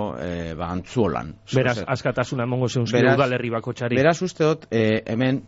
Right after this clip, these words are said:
Speaker 1: eh, zuhurtziaz jokatu behar dela. Eta,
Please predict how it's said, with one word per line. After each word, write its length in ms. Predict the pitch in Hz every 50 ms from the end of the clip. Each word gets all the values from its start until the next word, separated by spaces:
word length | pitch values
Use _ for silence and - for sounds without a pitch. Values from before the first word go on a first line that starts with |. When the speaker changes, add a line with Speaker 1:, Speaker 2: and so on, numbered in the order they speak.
| - -
Speaker 1:
eh, 680 | - 95 98 95 95 92 92 90 90 90 87 87 87 73
zuhurtziaz 640 | - - - 117 127 135 131 131 - 107 98 92 90 -
jokatu 380 | - 92 - 101 101 113 92
behar 180 | 92 90 80 78
dela. 300 | 82 78 60 60 62 - -
Eta, 320 | - - 90 80 - 92